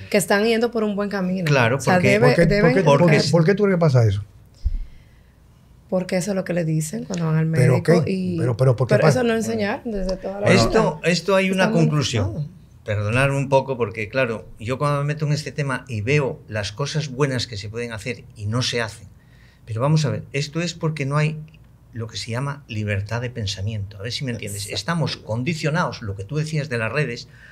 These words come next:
Speaker 2: a que hay que ir por este camino, tenemos que ir como corderos y ir por aquí, a ver si me entiendes. Entonces, ¿qué ocurre? Que a nadie se le ocurre que es un diabético, lo primero,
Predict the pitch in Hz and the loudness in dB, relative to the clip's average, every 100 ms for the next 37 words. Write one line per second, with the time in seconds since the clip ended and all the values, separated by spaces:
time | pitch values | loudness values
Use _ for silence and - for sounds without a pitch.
0 | - 113 107 127 156 165 160 131 113 156 | -8 -6 0 2 2 0 -4 -2 2 2
1 | 156 156 117 156 110 117 - - - 110 | 0 0 4 4 4 -2 -10 -20 -12 -4
2 | 120 156 156 160 156 - 113 156 127 110 | 2 4 2 0 -2 0 0 0 0 0
3 | 147 110 101 - - 101 104 151 156 160 | 0 0 -2 -8 -12 -4 2 2 2 2
4 | 147 127 196 165 101 123 - 139 131 170 | 2 2 0 0 0 -2 -2 -2 -2 -2
5 | 170 104 - - 120 127 208 - 117 - | -2 -2 -6 -4 -2 2 0 2 -4 -4
6 | - - - - 190 190 143 98 92 - | -16 -20 -18 4 4 6 4 2 -2 -10
7 | - - _ _ - _ - - _ _ | -20 -20 _ _ -20 _ -20 -20 _ _
8 | _ - - 127 127 127 165 196 185 190 | _ -20 -2 2 4 4 6 4 2 2
9 | 180 156 185 180 156 151 151 170 156 156 | 0 0 2 2 2 2 2 2 2 4
10 | 165 170 156 147 - 120 123 135 165 180 | 2 -2 -2 -2 -2 -2 -2 2 2 2
11 | - | -4